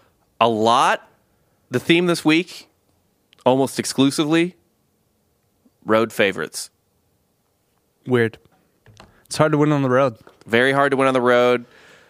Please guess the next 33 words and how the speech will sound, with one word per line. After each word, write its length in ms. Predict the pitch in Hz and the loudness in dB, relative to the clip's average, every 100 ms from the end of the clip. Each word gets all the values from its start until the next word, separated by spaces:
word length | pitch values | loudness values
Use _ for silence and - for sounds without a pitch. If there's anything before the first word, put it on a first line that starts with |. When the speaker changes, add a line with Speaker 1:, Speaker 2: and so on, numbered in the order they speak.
| _ | _
Speaker 1:
but 100 | 120 | -2
I 60 | 117 | -2
kinda 380 | - 135 139 139 | -2 -2 -2 -2
think 320 | 143 131 104 | -2 -2 -2
maybe 260 | 123 127 | -2 0
there's 220 | 127 120 - | -2 -2 -4
some 220 | 110 92 | -6 -4
overvalued 720 | 110 123 123 107 110 117 107 | -4 -2 -2 0 0 -2 -6
teams. 300 | - 117 113 | -4 -4 -2
I 40 | 113 | 0
don't 80 | |
know. 100 | 110 | 0
The 60 | 101 | -2
first 300 | - 151 - | 0 -2 0
one, 320 | 190 185 196 - _ _ _ _ _ | 0 0 -4 -10 _ _ _ _ _
I 40 | |
feel 180 | - 120 | -2 0
like 320 | 117 - - _ _ _ _ | 0 -4 -14 _ _ _ _
this 220 | - 110 120 | -6 -4 -2
is, 440 | 101 87 - - _ _ _ _ _ _ | -4 -6 -12 -16 _ _ _ _ _ _
this 160 | 120 110 | -12 -10
is 80 | |
gonna 240 | 101 110 95 | -6 -4 -4
tear 320 | - 107 98 | -4 -2 -2
you 180 | 92 92 | -2 -4
in 80 | 92 | -6
half. 400 | 80 53 - _ _ _ _ _ _ _ _ | -8 -10 -14 _ _ _ _ _ _ _ _
It's 100 | _ | _
gonna 280 | 113 101 82 - _ | -10 -10 -10 -14 _
tear 260 | - 95 76 | -4 -4 -4
at 100 | 67 | -6
you. 180 | 67 - _ _ _ _ _ _ - | -10 -12 _ _ _ _ _ _ -2
UConn, 560 | 127 143 139 135 139 | -2 0 0 0 -4